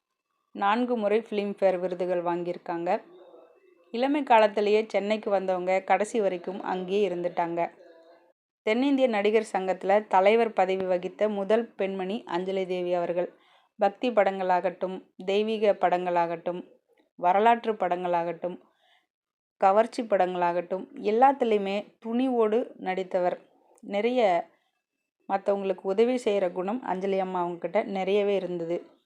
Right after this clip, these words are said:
ராஜகுமாரி, மகாராணி, அதே போல இளவரசி அப்படின்னு இந்த கேரக்டர்லாம் ரொம்பவே அவங்களுக்கு பொருந்தி வரும். ஒரு புல்லாங்குழல் சாங் ஒண்ணு இருக்கும், "அழைக்காதே என்னை அழைக்காதே" அப்படின்னு சொல்லிட்டு.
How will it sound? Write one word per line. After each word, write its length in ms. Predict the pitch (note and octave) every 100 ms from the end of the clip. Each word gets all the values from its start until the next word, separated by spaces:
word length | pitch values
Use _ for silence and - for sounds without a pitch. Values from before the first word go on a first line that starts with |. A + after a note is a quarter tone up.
| _ _ _ _ _ _ _ _ _ _ _ _ _ - - - - -
ராஜகுமாரி, 960 | G3+ G#3+ A3+ A#3+ A#3 G3+ G3 G3 G3+ - - - -
மகாராணி, 880 | G3 F#3+ G3 G3+ A3 G#3+ F#3+ F#3 F#3+ - - - -
அதே 220 | F#3+ G3+
போல 360 | G3+ G3 F#3+ G3
இளவரசி 680 | F3+ G3 G#3 G3+ F#3+ G3 G3
அப்படின்னு 380 | F3+ F3+ F#3+ G#3
இந்த 220 | F#3 F3 F3+
கேரக்டர்லாம் 720 | G3 A3 A3 G3+ F#3+ F#3 G#3
ரொம்பவே 460 | G3 F#3+ G#3+ A#3 A#3
அவங்களுக்கு 440 | A3 G3 F#3 F3+
பொருந்தி 400 | F3+ F#3+ F#3+ G3+
வரும். 320 | F#3+ F3+ G3 B3+ - - - - - - - - -
ஒரு 340 | G3 G3 F#3+ F#3+
புல்லாங்குழல் 580 | - A#3 C4+ B3 A3+ G#3
சாங் 300 | G#3 G3 F#3+
ஒண்ணு 240 | F#3 F#3
இருக்கும், 380 | F3+ F#3 - F#3 -
"அழைக்காதே 760 | F3+ F#3 G#3+ - G#3+ G3+ G3+ G3
என்னை 240 | F#3+ F#3
அழைக்காதே" 640 | F3+ F3 F3 - F3 F3 F3
அப்படின்னு 220 | E3 F3
சொல்லிட்டு. 600 | - F3 E3 - E3